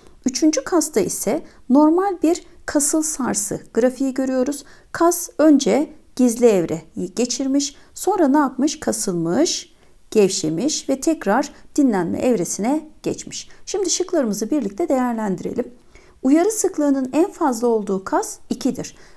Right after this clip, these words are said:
Evet, tam bir tetanos hali olduğu için uyarı sıklığı en fazla ikide,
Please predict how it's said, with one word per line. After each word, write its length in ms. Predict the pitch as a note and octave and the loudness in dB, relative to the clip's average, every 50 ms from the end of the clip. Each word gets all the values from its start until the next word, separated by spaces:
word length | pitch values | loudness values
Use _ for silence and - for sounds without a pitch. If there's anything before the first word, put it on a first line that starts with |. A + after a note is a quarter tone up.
| - - | -6 0
Evet, 320 | - C#4 A3 - - - | 2 4 4 2 0 -6
tam 340 | - - D#4+ F4 G4 F#4+ D4 | -6 -2 0 0 2 2 2
bir 200 | C#4 C#4+ C#4 C#4 | 2 2 0 0
tetanos 500 | - C4+ B3+ C4 C4 B3 B3+ B3+ B3+ - | -2 -4 -2 0 -2 0 0 -2 -4 -4
hali 260 | B3 A#3 G#3+ G3 F#3+ | -4 -2 -2 -2 0
olduğu 300 | - G3 G#3+ A3+ A3+ B3+ | 0 0 0 -2 -2 -4
için 420 | C4 A3+ G3+ - - - C4 D4 - - - - - | -6 -6 -6 -6 -4 -2 -2 -2 -4 -10 -18 -8 -2
uyarı 300 | - B3 C4+ D4+ D#4+ F4+ | 0 2 2 2 2 0
sıklığı 440 | F4+ - D4 C#4 - G#3 G3 F#3 E3+ - | 0 -2 -6 -4 -2 -2 -2 -2 -2 0
en 180 | B3 C#4 C#4+ | -2 -2 -2
fazla 340 | C#4+ - A#3 G3+ G3 G3+ - | 0 0 -2 -2 -2 -4 -6
ikide, 420 | - F#3+ - - A#3+ A#3+ C4+ D4 | -8 -8 -6 -4 -2 0 0 0